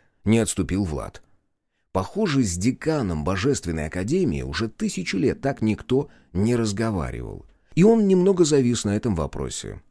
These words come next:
Обычно, видимо, хватало общих фраз. «Ты, дескать,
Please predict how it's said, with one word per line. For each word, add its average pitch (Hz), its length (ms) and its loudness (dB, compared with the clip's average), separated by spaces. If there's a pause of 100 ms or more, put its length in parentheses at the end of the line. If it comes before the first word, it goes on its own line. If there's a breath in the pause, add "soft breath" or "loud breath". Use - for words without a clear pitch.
(120)
Обычно, 98 520 0
видимо, 95 380 0
хватало 90 400 -2
общих 85 380 -2
фраз. 58 360 -8 (280 soft breath)
«Ты, 247 140 2
дескать, 202 500 2